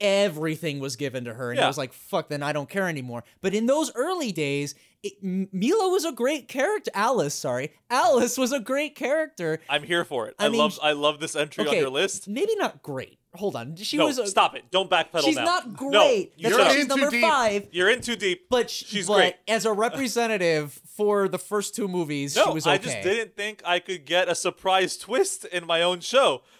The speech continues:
Speaker 2: and, uh, here we are.
Speaker 1: I'm just saying, like, look, I, Alice as herself in the first movie is a great addition to the series.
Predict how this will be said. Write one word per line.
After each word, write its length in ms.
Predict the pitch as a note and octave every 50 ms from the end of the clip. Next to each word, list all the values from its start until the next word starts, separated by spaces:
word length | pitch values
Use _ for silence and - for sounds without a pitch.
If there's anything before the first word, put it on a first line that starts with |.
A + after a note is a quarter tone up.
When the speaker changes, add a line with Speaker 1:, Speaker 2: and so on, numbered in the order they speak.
| E3+ _
Speaker 2:
and, 380 | - F#3 F3+ F3+ F3 F3 E3 F3+
uh, 100 | F3+ F3
here 200 | - F#3+ F#3+ G3
we 120 | G3+ A3+ B3+
are. 200 | D4+ D#4 - -
Speaker 1:
I'm 160 | D#3 F3 G#3 F3
just 260 | F#3 B3 B3+ B3 -
saying, 300 | C4+ D4+ G4 F4+ B3 G3
like, 220 | G3+ A3+ A3 A3+
look, 220 | C4 D4 C4 - - - _ _ _
I, 220 | - G#3+ A#3 B3 - - _ -
Alice 460 | G3 A3 A#3+ C4+ D#4 E4 E4+ - - - _ _ _ _ _ _ -
as 220 | A3 B3 C4+ -
herself 500 | - D4 C4 - - C#4 A#3+ F3 D#3+ -
in 80 | D#3 D3+
the 100 | D3+ C#3+
first 380 | - - F#3+ G#3+ A3+ A3 -
movie 340 | G#3+ G#3+ G#3 G3+ - D3 C#3
is 100 | C3+ B2+
a 60 | C#3+
great 260 | B2 - E3+ F#3 G3 F#3+
addition 540 | D#3+ D3+ B2+ - E3+ F#3+ F#3 - - F3 E3+
to 120 | - F3 D#3+
the 120 | C#3+ C#3
series. 500 | - - E3 D#3+ C3 A2+ G2 F2 F#2 -